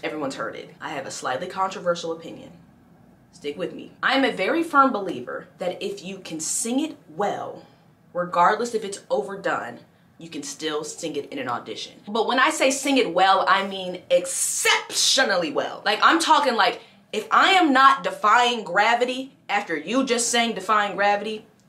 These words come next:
you should not have sung Defying Gravity. If you know that you are not changing lives with your rendition of Defying Gravity, stay on the ground.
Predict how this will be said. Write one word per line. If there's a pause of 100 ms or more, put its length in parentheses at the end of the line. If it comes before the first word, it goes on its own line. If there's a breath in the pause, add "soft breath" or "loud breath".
(420)
you
should
not
have
sung
Defying
Gravity.
If
you
know
that
you
are
not
changing
lives
with
your
rendition
of
Defying
Gravity, (2500)
stay
on
the
ground.